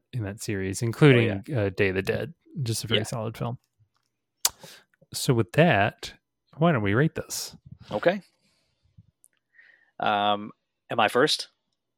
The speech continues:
Speaker 1: You are going first.
Speaker 2: Okay. Um, eventually I'll stop asking that and I'll just start assuming.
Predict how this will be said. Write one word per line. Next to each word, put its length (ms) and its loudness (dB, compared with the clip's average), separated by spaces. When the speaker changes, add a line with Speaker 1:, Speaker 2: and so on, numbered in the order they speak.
Speaker 1:
You 380 0
are 120 6
going 240 4
first. 520 2
Speaker 2:
Okay. 380 4
Um, 600 4
eventually 360 4
I'll 80 10
stop 260 6
asking 280 4
that 80 -2
and 80 -4
I'll 100 2
just 160 -6
start 200 2
assuming. 420 -2